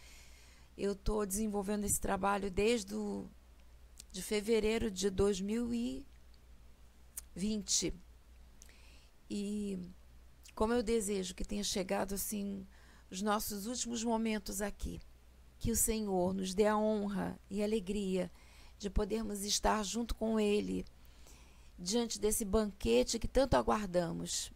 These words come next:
diante do abraço de Jesus que tanto aguardamos, diante da presença do Pai que tanto aguardamos.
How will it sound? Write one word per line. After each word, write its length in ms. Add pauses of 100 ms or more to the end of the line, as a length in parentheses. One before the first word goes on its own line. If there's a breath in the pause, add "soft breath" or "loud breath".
(120)
diante 480
do 80
abraço 960 (640 loud breath)
de 140
Jesus 500
que 100
tanto 440
aguardamos, 840 (460 loud breath)
diante 340
da 100
presença 800
do 160
Pai 380
que 160
tanto 480
aguardamos. 1000